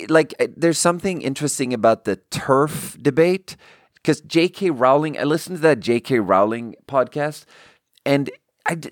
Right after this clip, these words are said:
I was listening to it, and it really, I thought the podcast, it's called The Witch Trials of J K Rowling. I talked about it a bunch in some episode, but there was something about it where I, I, first of all, it's a very good podcast, and I recommend it. And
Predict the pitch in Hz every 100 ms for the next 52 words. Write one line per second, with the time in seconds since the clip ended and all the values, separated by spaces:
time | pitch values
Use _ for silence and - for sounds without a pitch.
0 | 494 466 190 - - 165 247 - 269 -
1 | 220 208 185 156 - 156 160 214 247 214
2 | 143 - 185 - 165 - 196 190 156 123
3 | - - _ 147 - 185 156 120 123 113
4 | 101 113 131 139 - - - 127 120 107
5 | 101 104 98 101 - 104 92 78 73 95
6 | 110 - 113 - 82 92 85 80 85 82
7 | 78 78 80 - 92 80 78 82 90 85
8 | 76 98 - - - - _ _ _ -
9 | 151 151 - 220 247 240 170 147 143 127
10 | 110 123 - 139 - 92 - - 202 -
11 | 139 113 110 113 127 117 113 120 107 117
12 | 104 107 104 98 95 95 87 80 - -
13 | - _ _ - 117 110 107 101